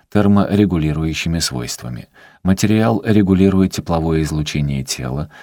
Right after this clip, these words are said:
уменьшает потоотделение и соответствующее амбре. Кроме того, сорочка садится точно по фигуре, не стесняет движений и не мнётся в течение дня.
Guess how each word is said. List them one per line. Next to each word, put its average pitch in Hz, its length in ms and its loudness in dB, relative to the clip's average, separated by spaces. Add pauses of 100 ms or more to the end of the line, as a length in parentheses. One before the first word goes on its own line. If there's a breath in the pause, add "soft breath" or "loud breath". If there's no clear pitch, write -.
(100)
уменьшает 107 680 2
потоотделение 87 1080 0
и 92 360 -4 (180 loud breath)
соответствующее 82 1300 -2
амбре. 87 480 -4 (400)
Кроме 113 280 2
того, 104 300 2
сорочка 104 480 -2
садится 98 480 0
точно 92 400 -2
по 80 120 -4
фигуре, 71 540 -4 (300 loud breath)
не 95 140 4
стесняет 107 580 0
движений 82 720 -2
и 90 240 -2
не 101 200 6
мнётся 73 440 0
в - 80 -10
течение 67 540 -4
дня. 58 300 -12